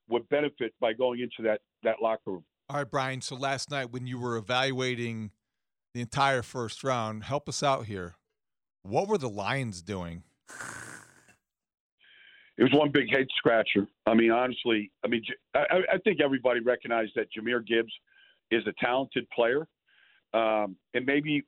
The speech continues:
Speaker 1: worthy of a first round pick. But typically, those players, exactly like Jahmyr, whether it's, you know, Nick Chubb or Derrick Henry or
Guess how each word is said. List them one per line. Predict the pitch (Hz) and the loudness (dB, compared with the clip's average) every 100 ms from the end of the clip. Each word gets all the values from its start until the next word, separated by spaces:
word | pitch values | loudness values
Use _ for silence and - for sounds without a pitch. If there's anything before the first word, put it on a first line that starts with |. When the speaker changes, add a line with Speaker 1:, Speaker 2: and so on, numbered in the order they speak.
| _ - | _ -2
Speaker 1:
worthy | 113 160 160 135 127 | 2 4 2 0 0
of | 120 | -4
a | 110 | -4
first | - 131 - | -2 0 0
round | 123 107 | 0 -2
pick. | - 110 - _ _ _ _ _ _ _ - | -2 -4 -4 _ _ _ _ _ _ _ -2
But | 147 - - | -2 0 0
typically, | 247 202 170 156 147 135 131 _ 107 | 0 0 0 4 4 2 -4 _ 0
those | 151 185 - | 0 0 0
players, | 147 127 120 117 | 0 0 -4 -8
exactly | 110 147 175 208 | -2 -2 -2 2
like | 165 160 - | 2 2 -2
Jahmyr, | 151 139 110 110 | -6 -2 -2 2
whether | 120 120 120 | 2 2 0
it's, | 107 - _ _ _ _ _ _ _ | -2 -12 _ _ _ _ _ _ _
you | 127 | 0
know, | 123 101 - | 0 -2 -2
Nick | 143 156 - | -2 -2 0
Chubb | 139 127 127 - | 2 2 -2 -2
or | 110 104 98 - | 0 0 0 0
Derrick | 143 156 | 0 0
Henry | - 135 123 120 120 113 | -2 -2 0 -2 -2 -2
or | 113 113 107 104 | 2 4 4 0